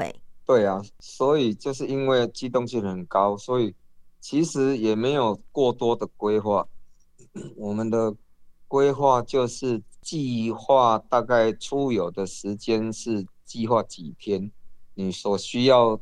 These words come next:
Speaker 2: 带的换洗衣物啊，还有自备准备的粮食、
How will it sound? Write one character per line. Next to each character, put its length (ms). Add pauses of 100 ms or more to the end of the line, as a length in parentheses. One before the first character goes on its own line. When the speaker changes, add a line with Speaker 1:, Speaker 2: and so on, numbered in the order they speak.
Speaker 2:
带 240
的 460 (520)
换 240
洗 260
衣 320
物 260
啊， 300 (520)
还 160
有 220 (540)
自 220
备 300
准 280
备 220
的 280 (200)
粮 340
食、 300